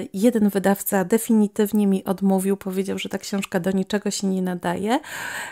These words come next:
E, też oczywiście mi było troszeczkę przykro, bo wiadomo, e,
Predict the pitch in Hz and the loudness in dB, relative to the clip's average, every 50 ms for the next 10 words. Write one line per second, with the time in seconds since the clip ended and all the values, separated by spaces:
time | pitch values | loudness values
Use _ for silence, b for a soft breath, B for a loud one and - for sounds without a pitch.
0 | B - - 214 214 208 208 202 202 208 208 208 208 202 - 277 262 - - 226 | B -2 2 4 6 6 6 6 6 6 6 4 2 2 4 2 2 2 0 -2
1 | - - 185 190 - - - 208 196 190 185 190 190 185 - 185 175 - 202 - | -2 -2 -2 -2 -4 0 2 4 4 4 4 2 0 0 0 -2 -4 -2 -4 -4
2 | - - 190 180 - - 202 196 - 226 208 190 196 180 185 180 170 190 185 196 | -2 -4 -4 -4 -2 -4 -4 -2 -2 0 0 0 0 2 2 0 2 2 2 4
3 | 196 190 208 B B B B B B B - 196 190 185 185 185 175 175 | 2 2 0 B B B B B B B 2 4 6 8 8 8 6 6